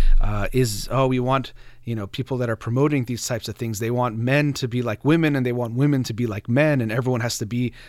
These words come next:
the same or everyone has to be something." And that's not at all what I would want to promote. What I think is important is for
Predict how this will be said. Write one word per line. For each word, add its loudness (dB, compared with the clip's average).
the -6
same 2
or 0
everyone -2
has -6
to -8
be -4
something." -4
And 2
that's -2
not 0
at -4
all 0
what -4
I 8
would 0
want 0
to -4
promote. -4
What -4
I 0
think 0
is -4
important -4
is -8
for -8